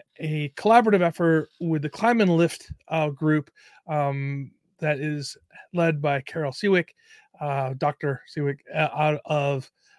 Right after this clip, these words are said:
North Dakota State University. And it's really looking at, um, women and disadvantaged groups, if you will, um, and seeing how we can really increase their ability to get into,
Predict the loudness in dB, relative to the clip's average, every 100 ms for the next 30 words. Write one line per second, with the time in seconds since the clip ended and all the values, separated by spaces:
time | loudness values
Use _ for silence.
0 | _ -2 -2 -2 -4 -4 -4 -6 -4 0
1 | 0 0 -4 -4 -6 -18 -20 _ 0 4
2 | 6 4 0 -4 2 4 6 4 4 2
3 | 0 0 -2 -2 0 -2 -12 -20 _ _
4 | -8 -4 -4 -4 -8 -14 _ 0 4 4
5 | 2 -2 -4 -2 -4 -4 -2 0 0 -2
6 | -2 -4 -2 -8 -6 -2 0 0 -2 _
7 | -20 _ -8 -4 -4 -4 -4 -4 -2 -4
8 | 0 0 -2 -4 0 2 2 0 -2 -6
9 | -6 -6 -6 -6 -6 -8 -12 _ _ _
10 | -2 0 0 -2 -2 -4 -4 -4 -2 -4
11 | -2 -2 0 0 0 0 -2 -6 -4 -2
12 | -2 0 2 2 0 -4 -4 -2 -2